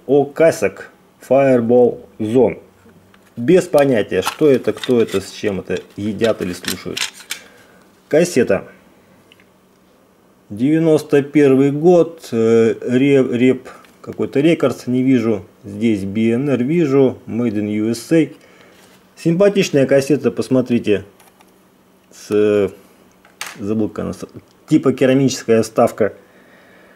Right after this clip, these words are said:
в Л П М. Ладно, ленту потом покажу попозже. На винтах. Язычки, кстати, у всех кассет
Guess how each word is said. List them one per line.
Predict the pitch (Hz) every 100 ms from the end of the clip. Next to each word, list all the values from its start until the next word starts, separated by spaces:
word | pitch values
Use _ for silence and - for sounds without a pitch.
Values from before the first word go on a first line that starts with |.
| _ _ -
в | 104 - 123
Л | 117
П | - 123
М. | 110 92 - _ _ _ _ _ _ _ _ _ _ _ _ - - - - - _ _ _ _ _ _ _ _ _ _
Ладно, | 170 104 95
ленту | 104 110 95
потом | 113 113 101
покажу | - 92 92 92
попозже. | 95 92 98 90 85 90 _ _ -
На | 98 147 180
винтах. | 147 127 - 139 131 - - _ - - _ _ _ _ _
Язычки, | 131 131 151 143 190
кстати, | 185 143 123 131
у |
всех | 127 147 -
кассет | 151 151 180 -